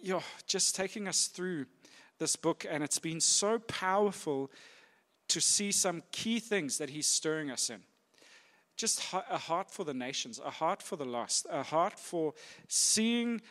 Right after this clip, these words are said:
the Great Commission lived out. And one of the key things for me is what I see here in Corinthians,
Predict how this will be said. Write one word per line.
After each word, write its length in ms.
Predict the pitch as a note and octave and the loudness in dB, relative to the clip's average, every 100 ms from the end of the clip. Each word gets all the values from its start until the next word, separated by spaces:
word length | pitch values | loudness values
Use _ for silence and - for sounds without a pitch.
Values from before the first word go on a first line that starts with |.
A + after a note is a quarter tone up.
| - | -4
the 100 | F3 | -4
Great 400 | E3+ E3 F3 G3+ | -2 4 4 4
Commission 580 | - F3 F3 - C#3+ C3 | 0 0 2 2 0 0
lived 240 | D3 C3 | 0 0
out. 460 | C3+ G#2 - - - _ _ - - - - _ | -2 -2 -4 -6 -6 _ _ -20 -20 -20 -20 _
And 140 | D#3+ | 4
one 120 | F#3 C4+ | 8 8
of 80 | |
the 80 | A#3 | 6
key 340 | - - A#3+ B3+ | 4 2 4 4
things 320 | A3 G#3+ - | 2 4 2
for 60 | |
me 100 | G3 | 4
is 140 | E3 C3+ | 2 6
what 140 | D#3 | 6
I 60 | D3+ | 8
see 240 | - G3 | 4 2
here 160 | E3+ D#3+ | 2 2
in 100 | D3 | 2
Corinthians, 800 | D3+ C#3+ D#3 C#3 A2+ A2 - | 0 0 -2 -6 -8 -4 -4